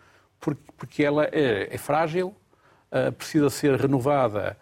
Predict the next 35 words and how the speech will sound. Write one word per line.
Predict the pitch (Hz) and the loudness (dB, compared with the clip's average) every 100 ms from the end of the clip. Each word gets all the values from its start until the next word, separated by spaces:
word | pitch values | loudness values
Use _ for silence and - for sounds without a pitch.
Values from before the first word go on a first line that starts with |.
| - _ 143 | -20 _ -2
de | |
tempos | 135 131 110 143 | 0 -2 0 0
em | |
tempos, | 151 180 202 - - - _ _ _ - | 2 0 -4 -12 -20 -20 _ _ _ -2
eh, | 69 71 - 143 - - 117 - 120 | 0 0 -2 -2 -4 -6 -8 -10 -2
de | 147 | 0
acordo | 143 160 135 - | 2 2 0 0
com | 156 135 | 0 0
as | - | -2
técnicas | 143 127 123 117 - | -4 -4 -4 -6 -4
que | |
existem | 120 147 - 117 | 0 2 0 -4
nesse | 120 127 117 - | -4 -4 -4 -4
momento, | 131 156 190 180 196 _ _ _ - | -2 0 -2 -4 -16 _ _ _ -4
eh, | 139 143 143 | -2 0 -2
e | 143 | -4
técnicas | - 151 147 147 147 151 - | -4 -4 -2 -4 -4 -4 -4
essas | 156 147 156 - | -2 0 -2 0
também | 160 165 175 151 | 0 2 0 -4
vão, | 123 143 135 - | 0 0 0 -2
vão | 151 104 143 147 | -8 -2 0 2
evoluindo | 120 131 127 156 165 | 2 0 2 2 0
e, | 151 | -6
portanto, | - 147 156 156 170 - - - _ - | -6 -2 0 0 -4 -10 -20 -20 _ -6
eh, | 139 | -2
em | 160 | 0
termos | 151 165 151 117 | 2 2 0 -2
de | - | -10
custos | - 165 - - | -4 -4 -4 -6
também | - 147 151 143 | -4 0 0 0
tem | 151 147 | 0 0
aqui, | 139 147 151 160 | 0 0 2 2
eh, | 151 139 135 127 123 120 | -2 -2 0 0 -2 -6
eh, | 117 | -8
uma, | 110 117 107 107 104 101 | -8 -8 -8 -8 -8 -8